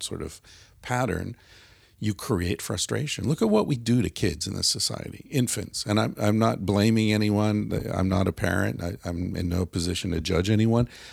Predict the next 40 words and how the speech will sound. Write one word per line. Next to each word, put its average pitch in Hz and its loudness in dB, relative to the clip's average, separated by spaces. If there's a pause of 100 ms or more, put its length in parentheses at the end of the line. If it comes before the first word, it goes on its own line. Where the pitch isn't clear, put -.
(180)
But 139 4
what 135 6
do 202 6
we 175 6
do 156 6
with 101 2
kids? 101 0
We, 98 -2 (680)
first 127 2
of 107 4
all, 98 4 (280)
a 95 0
lot 92 4
of 101 2
them 98 2
are 90 0
circumcised - -2
for 101 0
no 82 2
reason. 87 -2 (220)
So - -2
you - -10 (140)
just - -8
cut - -4 (200)
the 107 -6
end, 90 -4
you 95 -6
know, 85 -6
the 82 -10
piece - -4
of 90 -6
their 78 -2 (100)
dick - 0 (120)
off. - -6
That's - -2
pretty - -6 (100)
fucking - -10
barbaric 82 -4
and 85 -8
crazy. 90 -4